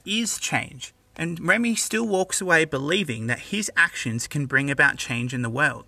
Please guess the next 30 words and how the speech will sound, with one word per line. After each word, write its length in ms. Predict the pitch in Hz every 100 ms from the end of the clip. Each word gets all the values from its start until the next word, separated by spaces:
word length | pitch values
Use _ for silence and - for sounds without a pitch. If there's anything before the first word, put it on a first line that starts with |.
| -
And 180 | 175 175
this 160 | 233 -
is 140 | 262
where 140 | 202 165
him 260 | - 220
and 140 | 214 180
his 180 | 175 -
dad 280 | 180 143
have 180 | 127 147
fundamentally 800 | - 156 170 180 123 123 - 131
different 360 | 127 123 123 -
beliefs. 540 | 127 160 - - - _ _ -
Django 460 | 170 185 220 233
believes 400 | 208 175 156 147
that 140 | 151 -
the 100 | 127
world 300 | 131 156 147
is 100 | -
set 240 | - -
in 80 | 151
its 220 | - -
way 320 | 127 123 127 - _ -
and 140 | 139
there's 200 | 135 139
nothing 320 | 151 156 165 147
you 100 | 127
can 180 | 139
do 160 | 123 120
about 280 | 127 123
it, 100 | 117